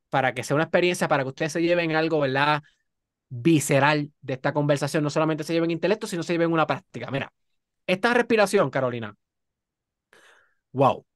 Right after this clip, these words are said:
O sea, literalmente, a clientes con ansiedad y con depresión, yo les recomiendo esta respiración de un cantazo y muchas veces ya se acabó el tratamiento ahí. Literal. Lo he visto, lo he visto hasta en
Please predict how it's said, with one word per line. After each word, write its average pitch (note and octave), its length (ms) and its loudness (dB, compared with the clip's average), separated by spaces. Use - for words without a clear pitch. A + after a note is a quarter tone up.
O - 40 -20
sea, C3 300 0
literalmente, F3+ 720 2
a E3 160 -2
clientes G3 380 0
con A3 160 2
ansiedad F#3+ 440 4
y E3+ 60 -4
con E3 140 -4
depresión, F3+ 560 -2
yo D3+ 100 0
les F3+ 140 2
recomiendo F3+ 400 -2
esta F3 140 -2
respiración E3 500 -4
de D#3 60 2
un E3 120 0
cantazo F#3 440 2
y E3 60 2
muchas D#3+ 280 0
veces F3 340 -2
ya C#3 140 0
se D3+ 100 -4
acabó C3+ 200 0
el C3+ 60 -4
tratamiento C3+ 480 0
ahí. A2 200 -8
Literal. C3 600 0
Lo C3+ 120 2
he D#3 80 4
visto, F#3+ 400 0
lo D#3 100 2
he D3+ 40 0
visto F#3+ 220 -4
hasta F#3 200 -4
en D3 160 -6